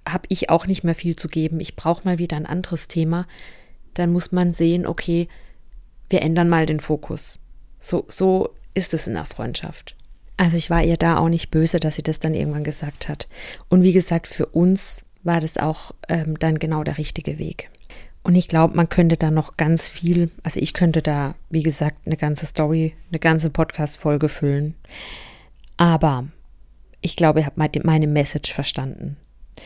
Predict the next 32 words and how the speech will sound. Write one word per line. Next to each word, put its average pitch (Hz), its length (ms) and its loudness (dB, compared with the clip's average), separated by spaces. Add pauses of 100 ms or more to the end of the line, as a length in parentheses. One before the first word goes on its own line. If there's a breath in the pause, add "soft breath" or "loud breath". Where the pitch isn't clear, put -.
(760 loud breath)
Daniel 185 360 6
und - 80 0
ich - 240 -2
haben 170 180 2
auch - 220 2
erstmal 165 680 2 (120)
ja 160 200 0
weiter 156 340 -2
zusammen 160 480 2
gewohnt. 139 640 -2
Und 160 160 -2
da 160 80 2
komme 170 200 2
ich - 120 -4
zum 160 140 0
nächsten 156 480 -2
Punkt. - 500 -8 (340 loud breath)
Er 160 120 0
hatte 208 200 2
zwar 190 240 2
so 175 140 0
einen 165 80 2
Zweitwohnsitz 190 680 0
in 156 80 -2
der 147 140 -4
Schweiz, 202 460 -2
weil 170 100 2
er 170 80 2
da 165 160 0
ja 160 100 0
gearbeitet 208 640 0
hat, 208 180 -4